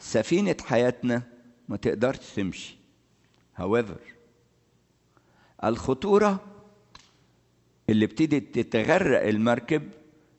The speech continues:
إن المية بتاعت العالم تدخل جوه المركب، فلو دخلت جوه المركب فبيبقى الواحد عنده حل من اتنين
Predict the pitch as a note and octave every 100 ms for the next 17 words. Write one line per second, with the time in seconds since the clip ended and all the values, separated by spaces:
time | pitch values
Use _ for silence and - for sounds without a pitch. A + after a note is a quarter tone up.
0 | - A2+ B2 B2 E3+ F3+ D#3 - C3+ -
1 | G#2+ G#2 G#2 F#2 A#2+ D#3 - - _ _
2 | - F#3+ F#3 B2 G#2+ G#2+ G2+ E2+ E2 D#2+
3 | - - _ - - _ _ _ _ _
4 | _ _ _ _ _ _ _ _ _ _
5 | _ _ - G#2 A#2 A#2+ D#3 - E3+ D3+
6 | D3 E3+ D3+ D#3 E3+ - E3+ C#3 - -
7 | _ _ _ _ _ _ _ _ _ _
8 | _ _ _ _ - B2+ D#3+ C3+ D3 F3
9 | D3 A#2+ D3 D#3+ C#3 C#3 - - - E3+
10 | D3+ C3 B2 A#2 - A#2+ G2+ C2 -